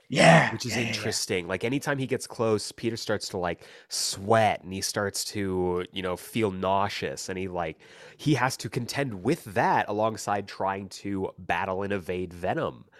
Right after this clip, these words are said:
Speaker 1: Right.
Speaker 2: And the two
Speaker 1: More
Speaker 2: of them have this
Speaker 1: interesting. Very interesting.
Speaker 2: Yeah, I really
Speaker 1: Yeah.
Speaker 2: dig that. And so the two of them have this battle in the museum, uh, which ends with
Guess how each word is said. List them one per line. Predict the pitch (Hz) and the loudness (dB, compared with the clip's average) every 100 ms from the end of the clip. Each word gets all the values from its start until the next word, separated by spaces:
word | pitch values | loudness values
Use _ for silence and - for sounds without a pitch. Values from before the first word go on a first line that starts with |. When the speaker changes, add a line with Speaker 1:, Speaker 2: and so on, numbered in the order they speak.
| 104 | -12
Speaker 1:
Right. | 113 165 165 92 | -4 0 0 0
Speaker 2:
And | 113 110 104 101 98 92 - _ _ | 2 4 4 2 -2 -8 -12 _ _
the | 123 107 | -8 -4
two | - 170 | 6 12
Speaker 1:
More | 277 | 12
Speaker 2:
of | 262 | 12
them | 190 | 10
have | |
this | 123 | 8
Speaker 1:
interesting. | - - - - _ | 4 0 -4 -10 _
Very | 175 190 165 | 2 4 6
interesting. | 143 - 147 123 | 4 4 2 2
Speaker 2:
Yeah, | 104 90 78 65 | 2 0 -2 -4
I | 98 | -6
really | 123 143 139 | 2 4 4
Speaker 1:
Yeah. | 110 | 2
Speaker 2:
dig | 131 104 | 0 0
that. | 82 69 - - - - - - - | -2 -2 -6 -18 -20 -20 -20 -12 -8
And | 110 | -4
so | 123 | -2
the | |
two | 131 160 | 0 4
of | 165 | 4
them | 156 | 4
have | 139 131 | 0 -2
this | 127 | -4
battle | - 107 117 117 117 117 | 0 2 2 4 2 0
in | 107 98 | -2 -4
the | 95 | -4
museum, | 92 92 98 107 165 160 156 156 147 - - - | -6 -4 -4 0 4 6 4 2 -4 -12 -20 -8
uh, | - 98 98 | 2 6 6
which | 98 104 - | 4 0 -2
ends | 110 110 113 107 | -2 -2 -4 -6
with | 104 101 98 - - | -2 2 2 0 -14